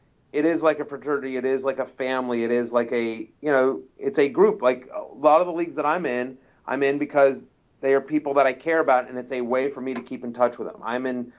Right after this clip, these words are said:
I'm still in my very first league ever that I started when I was fourteen years old. I didn't start it, but, um, you know, next year will be the thirtieth draft of the Fat Dog Rotisserie League. It was, we did it in nineteen eighty-four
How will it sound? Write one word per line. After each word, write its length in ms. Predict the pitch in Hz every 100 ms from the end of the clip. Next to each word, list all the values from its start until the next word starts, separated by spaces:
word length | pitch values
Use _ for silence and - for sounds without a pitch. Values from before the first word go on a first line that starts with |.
| _ -
I'm 200 | 135 135
still 340 | - 165 165
in 60 | 151
my 140 | 135
very 260 | 135 143 151
first 300 | 156 147 143
league 200 | 143 135
ever 180 | 131 117
that 80 |
I 80 | 110
started 200 | - 120
when 100 | 120
I 40 | 113
was 80 | -
fourteen 360 | 131 127 127
years 160 | 117 117
old. 320 | 113 98 92
I 100 | 135
didn't 140 | 143 120
start 220 | 139 107
it, 80 | 98
but, 160 | 110 _ _ _ -
um, 480 | 120 117 117 117 - _
you 100 | 143
know, 220 | 131 127 - -
next 320 | 147 156 -
year 120 | 165
will 120 | 143
be 120 | 123 127
the 80 |
thirtieth 600 | 127 - 139 147 147 147 - -
draft 540 | 127 139 110 104 _ _ _ _ -
of 120 | 113
the 80 | 120
Fat 260 | 120 131 135
Dog 180 | 131
Rotisserie 420 | 123 123 165 120 104
League. 240 | 92 92
It 100 | 107
was, 240 | 104 104 -
we 160 | 120
did 220 | 113 135
it 20 | 131
in 80 |
nineteen 280 | 127 135 147
eighty-four 520 | 135 123 143 107 95